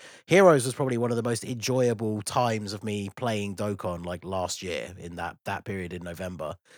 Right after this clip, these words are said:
So, yeah, I don't know. There's many to choose from, hopefully many more to come,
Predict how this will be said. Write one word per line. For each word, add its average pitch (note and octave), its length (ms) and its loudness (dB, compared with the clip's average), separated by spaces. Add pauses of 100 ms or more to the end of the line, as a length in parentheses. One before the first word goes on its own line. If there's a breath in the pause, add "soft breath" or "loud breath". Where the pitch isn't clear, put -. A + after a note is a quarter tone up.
(200 soft breath)
So, E2 460 -4 (540)
yeah, D3+ 220 10
I D3+ 40 10
don't D#3 120 6
know. F3+ 140 12
There's C3+ 200 4
many F#3 300 8
to D#3+ 100 0
choose F3+ 260 2
from, E3+ 260 2
hopefully D3+ 360 0
many D3 220 0
more C3 160 0
to C3 100 -4
come, B2+ 380 0